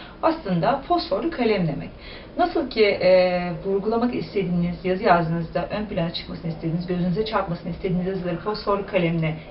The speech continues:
işaretlerseniz, aynı şekilde yüzünüzde de vurgulamak istediğiniz yerlere highlighter uyguluyorsunuz.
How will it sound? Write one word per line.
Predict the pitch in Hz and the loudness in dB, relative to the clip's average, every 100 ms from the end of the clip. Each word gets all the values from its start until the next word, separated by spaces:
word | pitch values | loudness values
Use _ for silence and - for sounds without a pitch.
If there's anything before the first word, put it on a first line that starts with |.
| - | -12
işaretlerseniz, | - 220 208 208 269 285 - 160 - - - - - - - - | 2 6 6 4 2 2 2 -2 -4 -8 -14 -14 -14 -14 -14 0
aynı | - 349 320 | 4 6 4
şekilde | 247 208 202 | -2 -2 0
yüzünüzde | 262 247 247 254 254 262 | 4 4 6 8 6 4
de | 202 | 2
vurgulamak | 220 226 240 226 | 0 0 0 -2
istediğiniz | 170 175 180 - | -2 -2 -2 0
yerlere | 254 214 269 | 2 4 2
highlighter | 254 262 220 156 - | 2 2 2 0 -2
uyguluyorsunuz. | 156 - - - - - | -6 -6 -10 -10 -10 -10